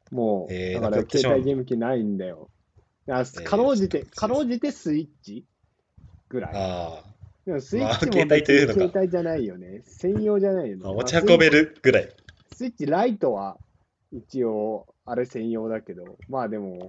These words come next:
Speaker 1: ラインとしては、あれだもんね。携帯ゲーム機特化じゃないもんね、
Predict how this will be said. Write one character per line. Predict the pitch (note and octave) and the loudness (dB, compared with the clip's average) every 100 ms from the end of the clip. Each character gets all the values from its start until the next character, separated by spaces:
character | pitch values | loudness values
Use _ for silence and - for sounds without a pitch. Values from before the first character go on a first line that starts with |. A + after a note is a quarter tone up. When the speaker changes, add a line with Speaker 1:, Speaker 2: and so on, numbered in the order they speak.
| - _ - - _ _ - _ - | -20 _ -20 -20 _ _ -20 _ -10
Speaker 1:
ラ | B2 D3 | -4 -2
イ | D#3+ | -2
ン | F3 | 0
と | F#3 | 0
し | F3 - | -2 -2
て | E3+ | -2
は、 | G#2+ G2 - _ _ _ | -2 -6 -12 _ _ _
あ | G#2+ | -12
れ | G#2 | -10
だ | G#2 | -10
も | F#2 | -12
ん | |
ね。 | F#2+ G#2 | -16 -10
携 | D3+ D3 D3 | -4 -2 0
帯 | C#3+ D3 D3 C#3+ D3 | 0 0 -4 -6 -6
ゲ | C#3+ C#3+ | -4 -4
ー | |
ム | C#3+ | -4
機 | A#2+ | -8
特 | - E3 - | -8 -10 -10
化 | F2+ | -12
じ | F2+ | -12
ゃ | |
な | E2+ | -16
い | D#2+ | -18
も | |
ん | |
ね、 | - | -20